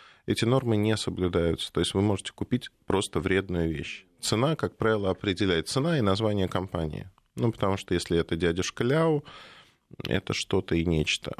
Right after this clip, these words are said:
может быть. А, чтобы не было проблем, лучше все-таки смотреть не вот самое-самое дешевое. И есть еще один момент, совершенно неочевидный. А, все устройства такого рода, например, ошейник с микрофоном встроенным, к-, с-,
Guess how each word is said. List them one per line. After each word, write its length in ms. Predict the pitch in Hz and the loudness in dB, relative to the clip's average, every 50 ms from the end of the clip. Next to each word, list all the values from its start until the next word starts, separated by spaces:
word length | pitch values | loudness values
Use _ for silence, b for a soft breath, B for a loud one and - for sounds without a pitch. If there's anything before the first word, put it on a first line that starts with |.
| - | 0
может 400 | - 82 80 80 76 82 - - | 2 2 2 2 0 -2 -6 -10
быть. 340 | - - - - - - - B B B B B B B B B B B B _ - | -8 -6 -6 -6 -6 -8 -12 B B B B B B B B B B B B _ -4
А, 320 | - - - - - - - | -2 -2 0 0 0 0 0
чтобы 320 | - - - 135 127 139 | 0 0 -2 0 0 2
не 120 | 139 147 143 | 2 2 2
было 200 | 123 127 123 117 | 2 2 0 0
проблем, 480 | - - 120 120 127 139 147 151 139 | 0 -2 -4 -2 0 0 0 2 2
лучше 320 | 120 110 113 - - - - | 2 2 2 0 -2 -4 -4
все-таки 420 | - - 98 92 - - - 95 | -2 0 0 0 -2 -2 -4 -2
смотреть 600 | - - - 95 92 - - 101 95 95 - - 95 | -2 0 2 0 0 2 2 0 0 0 0 0 0
не 320 | 90 90 90 87 87 85 | 2 4 4 4 4 2
вот 280 | 82 85 85 - - - | 2 0 -2 -4 -4 -8
самое-самое 800 | - - - - 98 98 101 90 87 - - 87 85 87 85 82 | -6 -4 -2 -2 -2 -2 -4 -4 -6 -4 -4 -2 0 2 2 0
дешевое. 640 | 80 85 87 - - - 76 78 78 - - - - - - | 0 0 -2 -2 0 0 0 2 2 0 -2 -4 -4 -6 -4
И 100 | - 92 | 0 0
есть 320 | 98 101 135 139 135 - - | 2 2 2 0 -2 -2 -2
еще 240 | - - - 127 | -2 0 2 2
один 220 | 113 98 98 98 98 | 2 2 0 0 0
момент, 300 | 101 113 143 151 139 - | 0 2 2 0 0 0
совершенно 500 | - 117 92 - - 127 113 107 104 92 | 0 0 0 0 0 2 2 2 2 2
неочевидный. 1000 | 85 82 85 90 87 82 82 - - - 98 92 113 147 147 165 139 117 98 87 - B B B B B B B B B B B B B _ | 2 2 2 4 2 2 0 0 -2 -2 0 0 0 0 0 0 0 0 0 -2 -4 B B B B B B B B B B B B B _
А, 360 | - - - - - - - - - - | -4 -2 -2 0 -2 -2 -6 -8 -12 -8
все 500 | - - - - - - 131 127 123 117 | -2 0 2 2 2 4 4 4 4 2
устройства 600 | - - - - - - 113 107 104 - - 90 | 2 -2 -4 -6 -4 0 2 2 2 2 -2 -6
такого 460 | 82 - 90 - - - 95 90 95 92 | -6 -4 -6 -4 -2 -2 2 2 2 4
рода, 280 | 95 90 87 87 87 | 4 4 4 2 2
например, 400 | 80 82 82 - - 92 90 90 | 0 -2 -2 -2 -2 -2 0 0
ошейник 460 | 90 87 - - 120 117 113 113 - | 0 -2 0 -2 0 0 0 -2 -2
с 80 | - - | -4 -2
микрофоном 640 | 101 90 - - 90 - - - 82 80 78 78 80 | -2 -2 0 0 -2 -2 0 -2 -2 0 0 -2 -4
встроенным, 640 | - - - - - 73 78 - - - - - - - - _ _ | -6 -8 -4 -2 -2 0 0 -2 -4 -6 -8 -10 -12 -16 -20 _ _
к-, 100 | - - - | -20 -12 -10
с-, 140 | - - | -10 -10